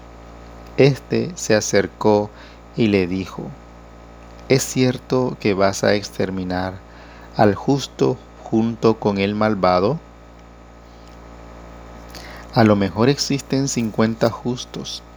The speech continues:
dentro de la ciudad. ¿Es cierto que vas a acabar con todos ellos y no perdonarás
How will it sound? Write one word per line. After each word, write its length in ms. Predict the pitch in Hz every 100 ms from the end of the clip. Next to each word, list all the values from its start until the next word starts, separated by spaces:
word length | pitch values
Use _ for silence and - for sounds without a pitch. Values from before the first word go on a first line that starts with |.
| -
dentro 800 | 104 95 107 113 92 - 101 98 107 - - - -
de 160 | 107 101
la 140 | 92
ciudad. 500 | - 98 90 104 104 - - - - - - - - - - - - - - - -
¿Es 120 | 135
cierto 760 | - - 120 120 104 - 110 127 - - - - - - -
que 140 | 110
vas 420 | 90 92 95 - - -
a 260 | 107 101
acabar 540 | 101 104 92 95 98 101
con 300 | - 104 95
todos 460 | - 107 117 - -
ellos 580 | 120 104 98 98 - - - - -
y 100 | 117
no 240 | 107 120
perdonarás 960 | - 123 120 110 92 92 98 113 -